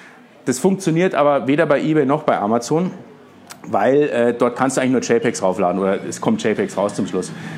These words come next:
Ähm, sowas kannst du mit, nur mit P N Gs machen, die dann auch eine Transparenz im, im Dateiformat haben. Das hat J peg überhaupt nicht. Genau, das nur so als nebenbei. Das wäre die Kür, wenn man für farbige Hintergründe was macht.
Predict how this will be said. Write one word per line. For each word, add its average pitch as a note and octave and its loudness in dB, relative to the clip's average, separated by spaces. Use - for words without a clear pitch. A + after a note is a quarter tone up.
Ähm, G#2+ 0
sowas D3+ 2
kannst D3+ 0
du D#3 2
mit, C#3+ -2
nur D3+ 4
mit D3 0
P E3+ 2
N C3+ 0
Gs E3 2
machen, F3 2
die C#3+ 0
dann C3+ 2
auch A#2+ 0
eine C3 -2
Transparenz B2+ 0
im, A2+ -2
im G#2 -4
Dateiformat G#2+ -2
haben. G2 0
Das A2+ -6
hat - -6
J F2 -2
peg F2 -8
überhaupt D2+ -10
nicht. - -20
Genau, F2+ 2
das B2 -4
nur C#3 0
so A2+ 0
als G#2 -2
nebenbei. B2+ 0
Das A2+ -6
wäre B2 0
die G#2+ -2
Kür, F3 0
wenn C3+ -2
man A#2+ -2
für A#2 -4
farbige A2 -2
Hintergründe A2 -6
was G#2 -8
macht. G#2 -6